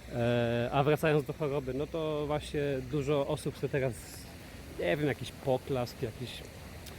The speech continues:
no jest, y, i to jest, y, San Giovanni Romano, te objawienia, i tam w Brazylii są jakieś objawienia,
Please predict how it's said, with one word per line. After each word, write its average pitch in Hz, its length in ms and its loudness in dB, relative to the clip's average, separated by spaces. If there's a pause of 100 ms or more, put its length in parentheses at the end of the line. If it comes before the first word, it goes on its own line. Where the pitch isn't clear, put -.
(680)
no 131 140 4
jest, 139 420 4
y, 127 500 4
i 135 80 0
to 139 140 0
jest, 131 380 2
y, 123 600 2
San 135 220 0
Giovanni 123 320 2
Romano, 135 480 2
te 135 160 0
objawienia, 135 600 2 (420)
i 123 60 -2
tam 123 180 -2
w 107 120 -4
Brazylii 143 520 2
są 147 200 0
jakieś 135 260 0
objawienia, 135 600 2